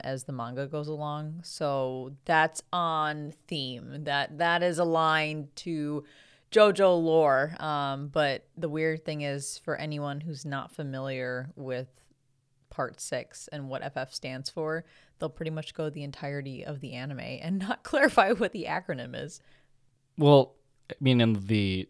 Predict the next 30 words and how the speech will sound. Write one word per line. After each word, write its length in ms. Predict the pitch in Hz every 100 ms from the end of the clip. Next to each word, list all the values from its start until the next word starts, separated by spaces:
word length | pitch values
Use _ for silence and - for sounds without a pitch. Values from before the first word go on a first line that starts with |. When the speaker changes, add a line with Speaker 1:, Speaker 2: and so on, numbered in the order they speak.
| _
Speaker 2:
sub 680 | - - - 107 92 90 101
version, 520 | - 92 87 90 95
you 80 | 95
hear 420 | 95 - 104 95
the 360 | 85 90 85 90 _ _ _ -
actors 380 | 80 78 78
say 220 | - 82 76
Foo 260 | - 87
Fighters. 720 | 80 87 76 80 85 90 - _ _
Speaker 1:
True. 520 | - 214 175 156 165 170
Speaker 2:
Which 280 | 110 - - -
I, 160 | 117 120
I'm 200 | 131 123
wondering 560 | 131 135 127 113 107 98
what 280 | 98 95 -
they 140 | 92
say 500 | - - 98 90 87 -
in 140 | 85
the 120 | 82 82 -
dub, 380 | 85 82 80 - _ _ _ -
if 160 | 87
they 120 | - 90
have 240 | 90 87
to 100 | 92
go 220 | 85 82
by 320 | 80 80 82 - -
F 220 | 85 -
F. 340 | 95 78 - - _ _
Speaker 1:
"Call 420 | - 185 185 196 196
me 380 | 185 190 190